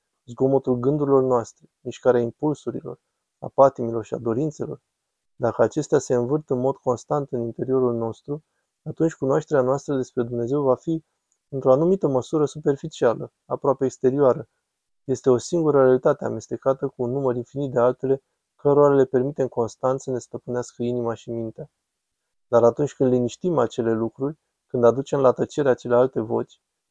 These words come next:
ceea ce rămâne în inimă e însuși Dumnezeu cel etern care ne vorbește, care ne iubește, care acționează în noi și abia în acel moment suntem capabili să spunem că îl cunoaștem pe Domnul.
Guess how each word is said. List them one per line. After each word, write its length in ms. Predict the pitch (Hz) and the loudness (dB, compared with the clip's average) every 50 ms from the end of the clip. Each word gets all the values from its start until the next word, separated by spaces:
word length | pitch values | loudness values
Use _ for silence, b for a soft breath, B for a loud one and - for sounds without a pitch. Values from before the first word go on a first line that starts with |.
| _ | _
ceea 180 | _ _ 143 135 | _ _ 2 4
ce 100 | 127 143 | 4 4
rămâne 280 | 135 135 139 156 170 170 | 4 4 4 4 2 2
în 100 | 151 143 | 0 0
inimă 300 | 147 156 156 151 147 143 | 0 -2 0 0 0 -2
e 40 | |
însuși 280 | 147 147 - - 143 131 | -2 -4 -6 -8 -8 -6
Dumnezeu 380 | 131 131 131 131 127 127 147 147 | -4 -4 -2 -2 -2 -2 -4 -6
cel 180 | - - 135 | -4 -2 0
etern 340 | 131 127 - - 147 143 127 | 0 0 0 -4 -4 -4 -4
care 180 | - - 123 123 | -4 -4 -2 -2
ne 100 | 123 120 | -2 -2
vorbește, 640 | 117 123 120 123 123 135 131 - - _ _ _ _ _ _ _ _ _ _ | -2 -2 -2 -2 0 -2 -2 -2 -4 _ _ _ _ _ _ _ _ _ _
care 200 | _ - 123 120 | _ 0 0 2
ne 100 | 123 123 | 2 2
iubește, 540 | 123 120 123 131 147 139 - - _ _ _ _ _ _ _ _ _ | 2 0 0 0 -2 -2 -4 -10 _ _ _ _ _ _ _ _ _
care 160 | _ - 127 120 | _ 2 2 2
acționează 520 | 117 - - 120 120 131 143 139 143 147 | 2 0 -2 0 0 0 0 0 0 0
în 240 | 139 131 127 120 117 | 0 0 -2 -2 -4
noi 320 | 117 113 120 143 170 - _ _ _ _ _ | -4 -2 -2 -4 -6 -8 _ _ _ _ _
și 140 | _ _ - | _ _ 2
abia 220 | 120 117 120 135 | 2 4 4 2
în 60 | 135 | 4
acel 240 | 131 127 - - 139 | 4 2 0 -2 -4
moment 340 | 123 117 120 127 143 151 147 | -2 -2 0 -2 -2 -2 -4
suntem 340 | - - 135 120 - 127 117 | -8 -12 -12 -8 -6 -6 -8
capabili 440 | - - 113 - 127 123 127 127 120 | -6 -8 -4 0 0 0 0 -2 -8
să 120 | - - | -10 -14
spunem 340 | 120 - _ - 131 127 120 | -20 -12 _ -4 -4 -4 -4
că 120 | - - | -4 -6
îl 60 | 120 | -8
cunoaștem 440 | - _ 120 117 117 110 - - 120 | -8 _ -6 -6 -6 -6 -8 -12 -12
pe 120 | 113 - 117 | -8 -8 -6
Domnul. 400 | 117 120 117 113 113 113 113 | -4 -4 -4 -4 -6 -8 -10